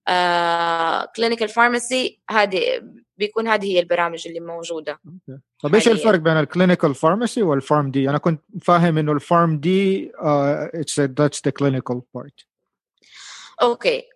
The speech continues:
Speaker 1: طبعًا هنا في برضو لبس، آه، في ذا الموضوع، يعني كتير ناس، آه،
Speaker 2: مهم.
Speaker 1: حكاية ال pharm D هي عبارة عن الديجري. أوكي؟ يعني أنا معايا درجة دكتور صيدلي.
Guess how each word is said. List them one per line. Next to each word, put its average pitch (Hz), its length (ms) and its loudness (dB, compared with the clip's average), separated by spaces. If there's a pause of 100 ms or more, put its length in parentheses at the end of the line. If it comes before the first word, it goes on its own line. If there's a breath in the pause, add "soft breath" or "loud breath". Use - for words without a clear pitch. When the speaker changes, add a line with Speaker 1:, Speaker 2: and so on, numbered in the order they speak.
(600 soft breath)
Speaker 1:
طبعًا 254 200 4
هنا 302 220 2
في 277 160 -2
برضو 220 480 0
لبس، - 580 -6
آه، 180 140 2
في 180 160 -8
ذا 196 140 0
الموضوع، 190 400 -4
يعني 170 180 -4
كتير 208 320 -6
ناس، 208 300 0
آه، - 480 -18
Speaker 2:
مهم. 202 240 0
Speaker 1:
حكاية 302 600 2
ال 226 140 0
pharm 311 400 0
D 302 40 -2 (400)
هي 285 140 0
عبارة 240 260 2
عن 208 120 0
الديجري. 170 540 -8 (460)
أوكي؟ 214 340 -4
يعني 180 260 -4
أنا 202 100 -4
معايا 208 400 2
درجة 220 320 -2
دكتور 214 400 -2
صيدلي. 170 560 -4